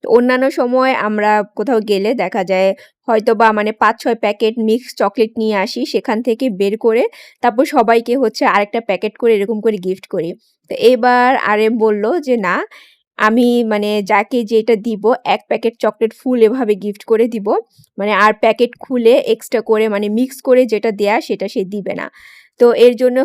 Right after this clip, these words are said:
হচ্ছে মানে এক প্যাকে-, মানে কি বলে, এক লাগেজ আমার হচ্ছে চকলেটের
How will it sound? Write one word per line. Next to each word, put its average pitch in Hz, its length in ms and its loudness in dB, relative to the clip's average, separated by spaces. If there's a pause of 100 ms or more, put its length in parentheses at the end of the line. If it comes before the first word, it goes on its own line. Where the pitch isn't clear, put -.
হচ্ছে 226 240 -2 (120)
মানে 196 180 -4 (240)
এক 226 80 -4 (140)
প্যাকে-, 247 340 -2 (100)
মানে 220 140 -2 (160)
কি 277 160 -4
বলে, 196 160 2 (200)
এক 233 80 0 (140)
লাগেজ 214 280 2 (100)
আমার 240 200 -2
হচ্ছে 233 160 -2 (120)
চকলেটের 220 400 0